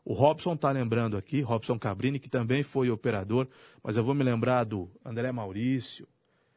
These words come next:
Eu tenho boa memória, o que não me assegura não falhar, né? Mas todas essas figuras foram muito importantes, como as de hoje são.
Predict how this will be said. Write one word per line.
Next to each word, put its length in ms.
Eu 60
tenho 200
boa 240
memória, 500
o 60
que 160
não 160
me 140
assegura 840
não 300
falhar, 560
né? 220
Mas 260
todas 560
essas 280
figuras 500
foram 320
muito 300
importantes, 580
como 300
as 120
de 140
hoje 300
são. 360